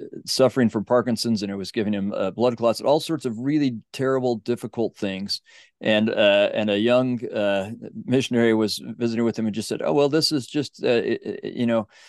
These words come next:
uh, something that, uh, you're going through to help you to grow." And, and while I'm sure that's true, um, it, it was almost insulting, uh, to say it, r-, right? Like, uh,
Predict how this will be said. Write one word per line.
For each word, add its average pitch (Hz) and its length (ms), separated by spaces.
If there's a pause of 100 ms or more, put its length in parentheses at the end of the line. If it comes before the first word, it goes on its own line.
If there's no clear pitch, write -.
(320)
uh, 123 80
something 139 580
that, 120 280
uh, 107 500
you're 123 220
going 131 300
through 131 220
to 110 180
help 120 240
you 117 140
to 107 420
grow." 117 500
And, 104 460
and 139 320
while 151 180
I'm 156 140
sure 190 260
that's 175 240
true, 143 480 (500)
um, 117 460 (560)
it, - 240
it 131 100
was 135 200
almost 185 360
insulting, 135 760 (280)
uh, 101 420 (200)
to 110 100
say 95 280
it, 92 240 (200)
r-, - 280
right? 110 340
Like, 107 400
uh, 104 440